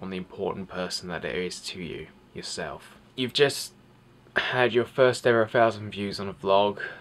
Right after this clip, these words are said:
which is a na-, fantastic achievement. You've just done,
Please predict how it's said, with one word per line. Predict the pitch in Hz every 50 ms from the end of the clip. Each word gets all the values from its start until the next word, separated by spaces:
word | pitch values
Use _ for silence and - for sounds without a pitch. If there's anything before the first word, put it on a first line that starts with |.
| - - - - - -
which | - 101 92 - - - - - - - - - - -
is | 107 -
a | 107
na-, | 101 98 101 101 98 - - - - - -
fantastic | - 117 110 107 104 98 - - 120 113 107 - - 110 - -
achievement. | - - - 95 95 90 - - 87 85 85 80 - - - - - - - - - - - - - - - -
You've | 104 101 -
just | - 117 110 - -
done, | - 120 117 113 110 110